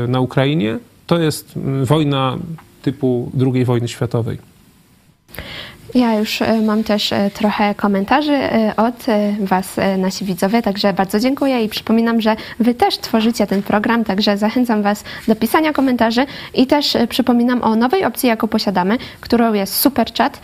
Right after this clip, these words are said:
Speaker 2: Możecie wesprzeć nas, jeśli wam się podoba to, co tutaj robimy i dziękujemy, e, pańczynie Idź Pod Prąd, Idę Pod Prąd, e, za wsparcie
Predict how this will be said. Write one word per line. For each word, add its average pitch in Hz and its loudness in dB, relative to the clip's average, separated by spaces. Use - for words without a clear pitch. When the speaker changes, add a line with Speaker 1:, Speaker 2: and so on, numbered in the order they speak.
Speaker 2:
Możecie 226 2
wesprzeć 220 0
nas, 349 0
jeśli 247 2
wam 220 2
się - -4
podoba 208 2
to, - -2
co 285 0
tutaj 269 4
robimy 269 2
i 269 4
dziękujemy, 262 2
e, 214 2
pańczynie 226 2
Idź 277 0
Pod 202 0
Prąd, 277 0
Idę 214 2
Pod 185 -4
Prąd, 294 0
e, 214 2
za 208 2
wsparcie 226 0